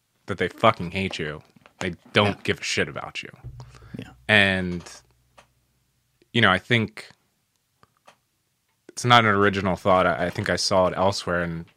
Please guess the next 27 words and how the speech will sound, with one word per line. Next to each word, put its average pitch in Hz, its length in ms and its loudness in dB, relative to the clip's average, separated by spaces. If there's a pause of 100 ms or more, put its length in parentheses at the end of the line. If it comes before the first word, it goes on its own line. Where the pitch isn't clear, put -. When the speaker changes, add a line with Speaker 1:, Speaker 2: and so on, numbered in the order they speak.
(120)
Speaker 1:
I 92 40 -4
felt 98 340 0
like 87 180 -6
we 95 60 -6
were 87 80 -6
going 95 300 0
in 90 300 -6 (220)
to - 60 -20
kind 104 140 2
of, 90 60 -6
like, 92 140 -4
a 90 40 -6
darker 92 460 2
and 87 100 -6
darker 87 340 -4
time 92 320 -4
as 85 100 -10
this - 220 -8
emergency's 90 680 -8
lasted 87 460 -6
for, 82 320 -8 (680)
for - 160 -12
two 107 200 -2
years. 104 440 2
And 104 100 0
I 92 80 0
think - 600 -2